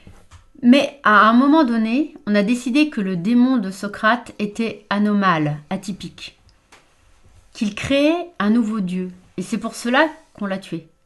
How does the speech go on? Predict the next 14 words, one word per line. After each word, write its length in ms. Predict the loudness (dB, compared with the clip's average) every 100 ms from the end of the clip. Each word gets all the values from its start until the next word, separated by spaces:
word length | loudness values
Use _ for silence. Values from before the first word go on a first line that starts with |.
| _ _ _ _ _ _ _ _ _ _ _ _
Bien 140 | -6 -2
sûr, 180 | -2
Socrate 420 | -2 -4 -2 -2 0
n'était 300 | -4 -4 -6
pas 180 | -6
fou. 340 | -8 -10 -16 -16 -18 -20 -20 _
Ce 140 | -8
qui 160 | -2 -2
fonde 240 | 2 2
la 260 | 4 2 0
liberté 500 | -2 0 0 0 2
humaine, 340 | 4 4 2 0
je 80 |
crois, 340 | -2 -2 -4